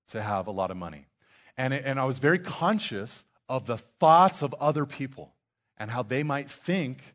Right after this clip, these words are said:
about, you know, what we had. And maybe even, you know, as time went on, like, a little bit of pride, like, "Look at this hoopty that we're driving, you know, we're sacrificial," or something like that.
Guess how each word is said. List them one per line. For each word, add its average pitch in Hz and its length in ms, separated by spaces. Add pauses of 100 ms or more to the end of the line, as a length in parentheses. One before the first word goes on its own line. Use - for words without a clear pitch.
(300)
about, 120 600
you 127 120
know, 113 140
what 117 280
we 120 120
had. 120 320 (400)
And 131 140
maybe 240 200
even, 165 480 (160)
you 147 200
know, 139 220
as 135 220
time 147 220
went 135 100
on, 175 200
like, 139 120
a 127 40
little 139 220
bit 123 120
of 120 100
pride, 151 520
like, 113 200 (140)
"Look 131 180
at 147 60
this 214 240
hoopty 131 640 (580)
that 110 160
we're 151 160
driving, 131 720 (380)
you 135 140
know, 135 160
we're 131 200
sacrificial," 131 800
or 80 140
something 90 360
like 80 220
that. 78 260